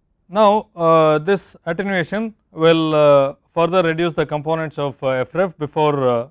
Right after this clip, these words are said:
it, uh, changes the value of phi out. So, we will have a smaller reference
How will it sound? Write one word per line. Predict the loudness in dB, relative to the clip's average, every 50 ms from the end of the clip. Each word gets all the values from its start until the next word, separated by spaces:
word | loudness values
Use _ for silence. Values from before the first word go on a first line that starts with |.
| _ -12
it, | -10 -10 -10 -12 _ -6
uh, | -4 -4 -4 -4
changes | -6 -8 -8 -6 -6 -6 -6 -6
the | -4
value | -4 -2 -2 -2 -4
of | -6 -6
phi | -6 -6 -4 -4
out. | -4 -4 -4 -8 _ _ _ _ _ _ _ _ _ _ _ _
So, | -2 0 0 0 -2 _ _ _ _ -4
we | -4 -2
will | 0
have | 0 0 0
a | 0 0 -2 -2
smaller | -4 _ 0 2 2 2 0 -2 -4 -8 _ _
reference | -6 -6 -6 -6 -8 -10 -10 -12 _